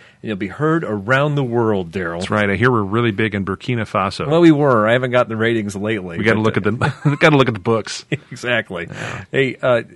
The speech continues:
Speaker 1: you know, we always like to start the show with the sponsors. That way, we're not dragging you through like some N P R promo the whole show. Let's talk about 'em really fast. Did you know about Fort's Toyota Pekin, Daryl?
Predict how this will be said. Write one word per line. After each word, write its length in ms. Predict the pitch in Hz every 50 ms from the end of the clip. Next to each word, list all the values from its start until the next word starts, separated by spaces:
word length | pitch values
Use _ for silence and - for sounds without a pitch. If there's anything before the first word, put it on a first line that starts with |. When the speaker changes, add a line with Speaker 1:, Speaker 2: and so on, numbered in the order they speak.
| - _ _ -
Speaker 1:
you 100 | - 156
know, 80 | 165
we 100 | 165 156 160
always 160 | 165 175 165
like 120 | 160 147
to 40 | 123
start 200 | - - 139 131
the 40 | 127
show 200 | - - 139 123
with 80 | 120 107
the 60 | 104
sponsors. 560 | - - 131 123 127 127 - 143 131 120 - - - - - _
That 200 | - 156 151 151
way, 260 | 160 143 139 131 120 - _ _ _ -
we're 80 | 127
not 140 | 123 113 104
dragging 380 | 98 113 123 131 135 139 135 127
you 80 | 120
through 260 | 113 - 123 120 120 117
like 160 | 107 104 -
some 200 | - 127 117 113
N 160 | 113 113 113
P 120 | 104 110 110
R 180 | 110 107 107 101
promo 400 | - - 117 113 110 110 107 101
the 80 | 95
whole 180 | 92 110 110 107
show. 420 | 101 - - 120 104 101 98 98 - - - _ -
Let's 160 | 131 127 -
talk 200 | - - 131 120
about 140 | - 120 101
'em 80 | 98
really 180 | 110 117 113 107
fast. 360 | - - 107 104 101 - - _ _
Did 160 | - 127 127
you 80 | 156 156
know 200 | 160 175 190 196
about 280 | 165 160 151 143 135
Fort's 300 | - - 135 131 - -
Toyota 280 | - 147 135 127 127 107
Pekin, 280 | - 127 123 - 127
Daryl? 260 | 120 120 120 120 120